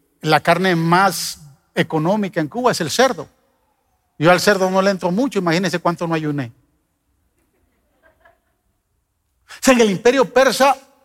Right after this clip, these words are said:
había una ley que tenía activa que no se podían cortar árboles. Y lo que le está pidiendo Nehemías es, mira, no le, no le está diciendo, "Córtate un, un, ¿cómo se llama? Un, bueno,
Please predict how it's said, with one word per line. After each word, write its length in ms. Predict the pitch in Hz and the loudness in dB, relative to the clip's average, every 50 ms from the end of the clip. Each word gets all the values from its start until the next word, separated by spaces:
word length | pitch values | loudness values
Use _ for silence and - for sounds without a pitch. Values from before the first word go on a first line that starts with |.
| _ _ _ _ _ _ - | _ _ _ _ _ _ 0
había 300 | - 196 190 208 233 262 | 2 2 2 2 2 2
una 160 | 247 240 220 | 2 2 4
ley 300 | 190 196 214 220 208 208 | 4 4 4 4 2 0
que 160 | 208 - 202 185 | -2 -4 -6 -4
tenía 340 | - 180 185 208 233 240 | -4 -4 -4 -2 -2 -2
activa 400 | 202 - _ - 220 214 214 190 | -4 -4 _ -6 -4 -2 0 -2
que 80 | - 175 | -2 -4
no 80 | 185 185 | -8 -8
se 140 | - 185 | -10 -12
podían 340 | - 175 170 175 196 185 170 | -10 -8 -6 -2 -2 -4 -4
cortar 380 | - 160 135 - - 160 151 151 | -6 -14 -14 -8 -6 -6 -4 -4
árboles. 340 | 147 143 139 135 139 123 156 | -6 -6 -8 -8 -8 -6 -4
Y 40 | |
lo 100 | 151 139 | -6 -6
que 80 | - 147 | -6 -6
le 60 | 135 | -10
está 160 | 113 - 156 | -6 -8 -8
pidiendo 340 | - - 185 175 185 190 170 | -2 0 0 0 0 0 -2
Nehemías 500 | 160 147 143 143 160 196 202 175 135 - | -4 -6 -6 -6 -6 -4 -2 -2 -2 -2
es, 160 | 185 170 - _ - - - _ _ _ _ _ _ | -6 -6 -6 _ -20 -20 -20 _ _ _ _ _ _
mira, 220 | - 170 170 156 143 | -2 0 0 0 2
no 100 | 147 180 | 2 2
le, 260 | 214 226 208 214 220 | 2 2 2 0 -2
no 120 | 170 185 | -2 -2
le 60 | 214 208 | -2 -2
está 160 | - 233 208 | 0 0 0
diciendo, 640 | 190 170 - - 208 202 196 190 196 180 160 - _ _ _ _ _ _ _ _ _ _ _ _ _ _ _ _ _ _ _ _ _ _ _ _ _ _ _ _ _ _ _ _ _ _ _ _ _ | 0 -2 0 0 0 0 0 0 -2 -2 -2 -6 _ _ _ _ _ _ _ _ _ _ _ _ _ _ _ _ _ _ _ _ _ _ _ _ _ _ _ _ _ _ _ _ _ _ _ _ _
"Córtate 420 | - 151 151 156 - 175 170 165 151 | -4 -4 -4 -2 -2 -2 0 0 0
un, 340 | 147 151 147 131 113 98 - _ _ _ _ _ _ _ _ _ _ _ _ _ _ _ _ _ _ _ _ _ _ _ - | 0 0 -4 -4 -8 -12 -18 _ _ _ _ _ _ _ _ _ _ _ _ _ _ _ _ _ _ _ _ _ _ _ -12
un, 120 | 147 131 123 | -10 -10 -6
¿cómo 280 | - 147 139 147 143 | -4 -4 -2 -2 -4
se 140 | - - 143 | -4 -4 -6
llama? 260 | 127 123 127 139 135 | -6 -6 -4 -4 -6
Un, 360 | 127 123 123 123 127 120 156 - | -6 -6 -10 -12 -14 -16 -20 -18
bueno, 240 | 190 165 175 202 160 | -12 -12 -12 -12 -12